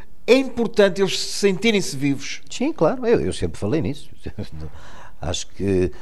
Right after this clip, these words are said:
Speaker 2: nos últimos vinte anos deixaram de chamar, este país, eh, não é para velhos em relação à cultura. <laughs> É, é,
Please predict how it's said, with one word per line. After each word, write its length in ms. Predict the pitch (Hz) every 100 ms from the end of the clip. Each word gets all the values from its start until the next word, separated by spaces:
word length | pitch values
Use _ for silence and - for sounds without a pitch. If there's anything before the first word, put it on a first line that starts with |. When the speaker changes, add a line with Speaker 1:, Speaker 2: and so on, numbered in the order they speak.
| - - 90
Speaker 2:
nos 140 | 92
últimos 300 | 90 101 90
vinte 300 | 85 95 80
anos 300 | 92 104 107
deixaram 500 | 101 98 - 95 98
de 100 | 85
chamar, 420 | - 90 95 87 82 - - - -
este 160 | 95
país, 480 | - 110 113 113 101
eh, 380 | 120 117 110 107
não 140 | 98 110
é 80 |
para 140 | 98 123
velhos 400 | 143 107 80 -
em 100 | 85
relação 420 | 87 82 98 90
à 80 | 82
cultura. 420 | 107 92 104 - -
<laughs> 200 | - -
É, 200 | - 87
é, 240 | 82 170